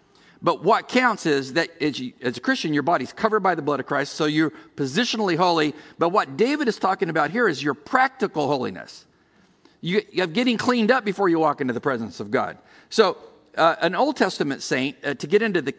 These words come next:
uh, the, the tabernacle or the temple, uh, there was only one door that led in, and the very first thing that you would see is the, is the altar of sacrifice. And that's where you would offer your burnt offering according to Leviticus one,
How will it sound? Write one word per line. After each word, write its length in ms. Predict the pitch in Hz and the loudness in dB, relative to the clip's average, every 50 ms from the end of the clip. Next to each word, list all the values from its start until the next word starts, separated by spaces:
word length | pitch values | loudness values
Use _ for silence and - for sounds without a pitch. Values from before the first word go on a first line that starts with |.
| _ - | _ -6
uh, 160 | 120 131 117 - 76 | -4 -4 -4 -4 -4
the, 180 | 120 123 117 117 _ _ | -4 -4 -4 -6 _ _
the 220 | _ 120 123 117 110 | _ -6 -4 -4 -4
tabernacle 640 | - - 202 190 202 180 160 135 131 135 135 147 139 | -2 0 0 0 2 2 0 0 0 -2 -2 -2 -2
or 140 | 127 131 | -2 -2
the 80 | 120 117 | -2 -4
temple, 480 | 117 - 202 214 175 143 123 120 113 - - - - - | -2 0 -2 -2 0 -2 -2 -4 -4 -6 -12 -20 -14 -2
uh, 120 | - 139 160 | 2 2 2
there 120 | 165 190 | 4 4
was 120 | 196 185 196 | 2 4 4
only 200 | 247 269 247 185 | 2 2 2 0
one 240 | 180 226 240 190 | 2 2 2 2
door 200 | 151 180 220 202 | 2 2 2 2
that 140 | 165 143 117 | 2 0 2
led 200 | 160 165 156 156 | 2 2 2 2
in, 340 | 185 180 123 107 107 120 - - - - - - | 2 0 0 -2 -4 -6 -8 -10 -20 -20 -8 -2
and 80 | 151 | 0
the 80 | 160 175 | 2 4
very 180 | 214 247 240 220 | 4 4 2 2
first 300 | 214 220 214 202 - - | 0 0 0 0 0 0
thing 160 | 220 202 190 | 0 0 0
that 80 | 170 | 0
you 100 | 151 156 | 0 0
would 140 | 151 147 143 | -2 -2 -2
see 180 | - - 247 233 | -2 -2 0 2
is 200 | 185 143 135 127 | 2 0 0 -2
the, 200 | 143 135 135 - | -2 -2 -2 -4
is 240 | - 127 135 127 123 | -4 -4 -4 -4 -2
the 100 | 147 151 | -2 0
altar 300 | 139 160 190 180 170 151 | 2 0 0 0 0 -2
of 80 | 135 - | -2 2
sacrifice. 760 | - 190 190 - 147 - - 104 80 64 - - - - - _ _ _ _ _ _ _ _ _ _ - - | 2 2 2 0 -4 -6 -6 -6 -6 -6 -10 -14 -16 -16 -20 _ _ _ _ _ _ _ _ _ _ -12 -4
And 120 | 131 165 | 0 2
that's 180 | 202 220 - - | 2 2 2 2
where 80 | 226 | 0
you 160 | 220 196 202 196 | 2 2 2 0
would 140 | 185 180 | 0 2
offer 340 | - 175 196 226 226 214 180 | 4 4 4 4 4 2 0
your 160 | 156 151 151 | 0 2 0
burnt 240 | 135 120 180 190 185 | 0 2 2 0 2
offering 400 | - 165 190 196 - 170 151 131 | 2 0 0 0 0 -2 0 0
according 380 | 123 117 - 165 160 147 135 123 | -2 0 0 0 0 0 0 0
to 40 | 135 | -2
Leviticus 480 | 135 139 156 147 147 - 120 110 - | 0 2 0 0 0 -4 -6 -8 -4
one, 380 | 139 151 175 170 143 127 120 | -2 0 0 2 2 0 -2